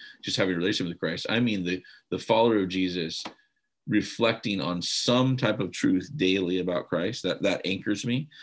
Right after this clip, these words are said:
If it's not that, then it'll, it'll seek to be anchored to something else. And so i-, i-, in that sense, it would be fear, right? Is that what you're just saying?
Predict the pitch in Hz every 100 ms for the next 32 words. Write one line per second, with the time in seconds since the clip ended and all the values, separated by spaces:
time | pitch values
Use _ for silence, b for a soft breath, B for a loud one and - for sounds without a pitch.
0 | B B B - 107 110 120 113 95 120
1 | 113 92 101 98 95 90 120 104 117 -
2 | 120 - 92 87 92 90 80 90 87 82
3 | 107 110 - - 87 - 90 87 - 65
4 | - 98 - 92 98 107 107 90 92 80
5 | 80 - 104 78 78 85 - 87 67 87
6 | 87 98 90 90